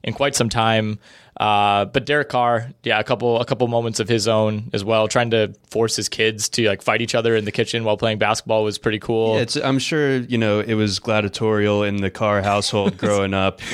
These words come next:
Speaker 1: It was
Speaker 2: Um,
Speaker 1: just a little too far. Like, you know, I, I
Speaker 2: it's like
Speaker 1: think
Speaker 2: these,
Speaker 1: you
Speaker 2: this little kid's, like, three, like, picking his belly button. It's like, "No, you need to knock your brother
Speaker 1: <laughs>
Speaker 2: out
Speaker 1: Fight him
Speaker 2: right
Speaker 1: now.
Speaker 2: now."
Speaker 1: Fight him.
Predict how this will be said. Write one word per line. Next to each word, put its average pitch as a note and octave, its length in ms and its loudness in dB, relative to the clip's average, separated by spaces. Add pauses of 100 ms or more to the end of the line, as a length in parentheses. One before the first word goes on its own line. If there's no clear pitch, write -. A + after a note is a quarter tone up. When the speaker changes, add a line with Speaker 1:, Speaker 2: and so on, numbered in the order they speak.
Speaker 1:
It F#2+ 160 0
was B3+ 120 0
Speaker 2:
Um, D4 60 0
Speaker 1:
just A#3+ 100 -2
a - 60 0
little E3+ 300 0
too C#3 260 0
far. G#2 340 2
Like, C3 240 -2
you D#3+ 200 -2
know, A2+ 80 2
I, G#2 100 2
I A#2+ 120 0
Speaker 2:
it's - 100 -4
like C3 100 2
Speaker 1:
think D#3+ 200 0
Speaker 2:
these, C3 180 2
Speaker 1:
you B2 80 0
Speaker 2:
this E3+ 180 0
little G3+ 160 0
kid's, G3 240 -4
like, C3+ 240 -2
three, C#3+ 320 0
like, B2+ 240 0
picking C#3 240 0
his B2 160 0
belly A2+ 380 2
button. A#2 360 0
It's A2+ 200 0
like, A2+ 120 0
"No, A#2+ 200 2
you A#2 180 2
need B2+ 160 0
to A#2 60 2
knock A2 260 0
your A#2 60 0
brother G2+ 320 2
Speaker 1:
<laughs> - 20 2
Speaker 2:
out G2+ 240 0
Speaker 1:
Fight C#3 220 2
him A#2 80 2
Speaker 2:
right A2 120 2
Speaker 1:
now. A#2 260 2
Speaker 2:
now." A2+ 60 0
Speaker 1:
Fight C3+ 360 -2
him. B2 200 -2